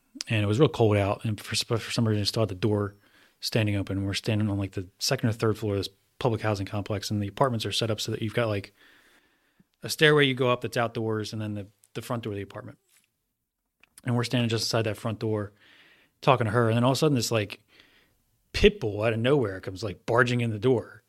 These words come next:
and is, like, growling and snarling at us. And it's kinda like doing that thing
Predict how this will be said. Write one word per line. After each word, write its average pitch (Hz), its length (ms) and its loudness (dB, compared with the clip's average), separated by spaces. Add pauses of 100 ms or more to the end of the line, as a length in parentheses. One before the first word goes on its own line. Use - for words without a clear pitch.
(480)
and 135 160 0
is, 117 140 0
like, 110 260 -2
growling 127 460 4
and 117 100 0
snarling 117 580 0
at 104 180 -4
us. 101 180 -4
And 104 60 -4
it's 101 100 -8
kinda 131 180 0
like 117 140 2
doing 117 160 2
that 110 180 -4
thing 113 160 -2